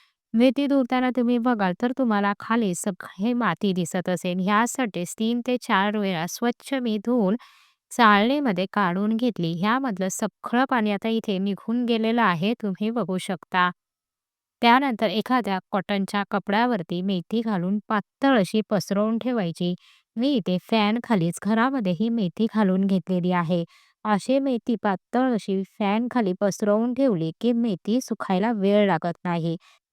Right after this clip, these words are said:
इथे मी मेथी दोन दिवस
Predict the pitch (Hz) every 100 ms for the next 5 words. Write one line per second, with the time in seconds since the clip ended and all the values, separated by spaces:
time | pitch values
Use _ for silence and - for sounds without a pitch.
0 | _ 214 226 - 294 185 165 190 202 180
1 | - 233 170 175 214 214 262 269 180 170
2 | 170